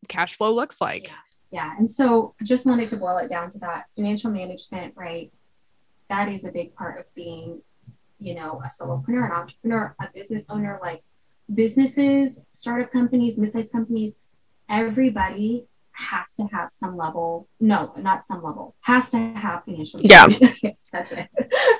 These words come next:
Speaker 1: So before we wrap up today's podcast episode, we want to leave you guys with one bonus tip, which is don't let other opinions don't dictate, like, dictate what you do. Like, other people's opinions should not be deciding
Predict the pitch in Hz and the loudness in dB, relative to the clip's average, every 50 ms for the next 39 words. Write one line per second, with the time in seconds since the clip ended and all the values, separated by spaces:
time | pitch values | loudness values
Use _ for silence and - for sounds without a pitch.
0 | - - - 523 - - - _ - 453 _ _ _ _ _ - - - 277 254 | 0 -8 -8 -8 -10 -12 -18 _ -20 -20 _ _ _ _ _ -10 0 2 4 4
1 | 247 269 254 - 254 247 294 349 285 247 202 214 - 254 254 247 - 269 220 202 | 4 4 2 4 4 6 6 6 6 6 4 4 4 2 2 2 0 -2 -2 0
2 | 208 220 - - 214 196 196 - 226 208 208 - - 196 196 214 - - 196 202 | -2 -2 -2 2 2 2 2 4 0 0 0 0 -2 -4 -4 -4 0 2 2 2
3 | 196 190 214 226 214 208 208 233 233 - - 285 269 254 277 262 240 240 233 208 | 2 0 -2 0 0 0 -2 -2 -6 -6 -4 -4 -2 0 2 4 4 4 6 4
4 | 214 214 214 196 196 180 185 226 262 233 208 185 185 185 185 196 - - - 214 | 0 0 0 0 0 0 2 2 2 2 2 2 2 2 -2 -4 -6 -6 -2 2
5 | 190 196 208 - 202 214 220 214 - 165 226 226 208 - _ _ _ _ _ _ | 2 2 2 0 0 0 0 0 2 0 0 0 -2 -12 _ _ _ _ _ _
6 | _ - - 320 349 349 - 262 247 233 - 147 196 180 202 196 185 185 - - | _ -6 -2 -2 0 0 4 6 6 6 6 4 2 4 4 2 2 0 -2 -4
7 | 196 185 185 185 180 185 185 170 - 185 185 - - 226 - 208 190 - - 196 | -4 -2 -2 -2 -2 -4 -6 -6 -4 -4 -4 -4 -4 -2 -2 -2 -2 -2 -4 -4
8 | 180 143 - 208 202 202 185 - 214 196 - 208 196 131 160 147 156 185 196 180 | -4 -2 2 2 0 2 2 0 -2 -2 0 -4 -4 -4 -4 -6 -4 -6 -4 -2
9 | 190 185 160 165 190 185 - - - - - 233 220 214 202 - _ _ _ _ | -2 -2 0 -2 -2 -4 -6 -12 -14 -4 2 4 4 4 4 0 _ _ _ _
10 | _ - 226 240 277 330 - 311 294 269 320 240 247 - 240 220 220 214 214 208 | _ 2 2 2 2 2 0 -2 -2 0 0 -2 0 0 0 0 2 2 2 2
11 | 208 - 220 208 196 185 180 160 - - 208 190 202 190 - 196 180 190 190 185 | 0 0 0 2 2 2 2 2 0 -2 -4 -4 -4 -4 0 2 2 4 2 2
12 | 180 175 180 185 190 | 0 0 -2 -4 -8